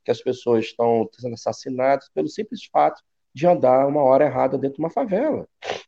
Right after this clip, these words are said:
Então, o que que você vai dar de expectativa pra essa pessoa que tá ali na favela? Estudo, boas palavras, dizendo pra esse jovem que tá aí, "Olha, tá difícil, mas sabe, você veio esse mundo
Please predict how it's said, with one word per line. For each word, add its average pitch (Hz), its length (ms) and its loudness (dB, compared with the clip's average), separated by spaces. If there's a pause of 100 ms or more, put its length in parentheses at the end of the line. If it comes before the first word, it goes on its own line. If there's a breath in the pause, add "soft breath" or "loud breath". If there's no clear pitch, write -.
(880)
Então, 180 140 0
o - 20 -10
que 226 160 -6
que - 80 -10
você 175 280 -4
vai 139 140 2
dar 113 180 4
de 110 80 -6
expectativa - 760 -6
pra 104 100 -4
essa 101 180 -6
pessoa 104 300 -6
que - 80 -14
tá 98 120 -4
ali 92 100 -4
na 95 100 -8
favela? 92 580 -4 (1400)
Estudo, 139 640 -2 (720)
boas 123 260 4
palavras, 101 720 4
dizendo 117 360 2
pra 120 200 2
esse 110 180 -4
jovem 110 420 4
que 101 120 -10
tá 110 140 0
aí, 104 220 2
"Olha, 107 380 4
tá 113 140 0
difícil, 110 640 -4 (260 loud breath)
mas 113 160 -2
sabe, 127 320 4
você 107 300 -2
veio 123 220 0
esse 139 200 -6
mundo 107 540 -2